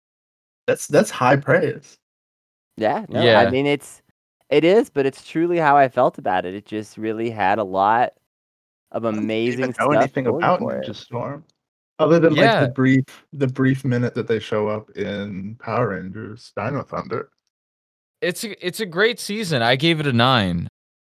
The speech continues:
Speaker 3: I thought that there was definitely some flaws that held it back, but ultimately I thought it was a great season. And also, I think you're a Billy fan too, right? Like, uh,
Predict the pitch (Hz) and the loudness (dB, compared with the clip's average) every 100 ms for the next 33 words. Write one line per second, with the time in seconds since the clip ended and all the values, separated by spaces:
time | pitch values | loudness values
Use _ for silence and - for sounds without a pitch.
0 | _ - 139 143 180 165 156 135 147 131 | _ 0 0 4 4 4 2 2 0 4
1 | 156 151 160 147 147 127 139 131 127 117 | 2 2 -2 -4 -4 -4 0 2 2 0
2 | 120 117 113 95 107 113 - 104 - 127 | 0 0 0 2 4 2 0 -4 0 -2
3 | - 131 113 110 104 101 110 104 101 98 | -2 -6 -4 -4 -4 -2 -4 -4 -8 -4
4 | 107 95 - 110 101 95 117 135 151 - | -4 -4 -6 -6 -6 -4 2 4 4 2
5 | 135 117 - _ _ - 147 226 147 160 | 0 -2 -10 _ _ -2 2 0 2 2
6 | 170 139 170 175 - 143 123 110 190 180 | 4 4 4 2 4 4 4 2 0 0
7 | 101 95 110 160 - _ _ _ _ _ | 2 4 4 0 -6 _ _ _ _ _
8 | - 131 127 139 127 123 | 2 4 4 6 6 8